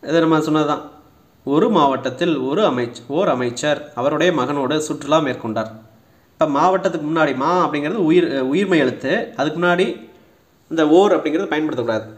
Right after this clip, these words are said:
அப்ப ஓர், ஒரு எங்க பயன்படுத்துன்னு சொல்லியிருந்தோம்? ஒரு அப்படிங்கிறது உயிர்மெய் எழுத்துக்கு முன்னாடி,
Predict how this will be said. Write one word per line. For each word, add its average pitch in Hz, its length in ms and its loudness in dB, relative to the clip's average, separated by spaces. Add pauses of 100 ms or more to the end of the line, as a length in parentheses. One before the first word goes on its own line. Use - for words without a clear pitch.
(240)
அப்ப - 180 -4
ஓர், 196 260 4
ஒரு 175 260 6
எங்க 175 180 2
பயன்படுத்துன்னு 160 500 -2
சொல்லியிருந்தோம்? 143 380 -4 (640)
ஒரு 170 280 4
அப்படிங்கிறது 156 560 2
உயிர்மெய் 196 400 4
எழுத்துக்கு 147 280 -4
முன்னாடி, 131 240 -2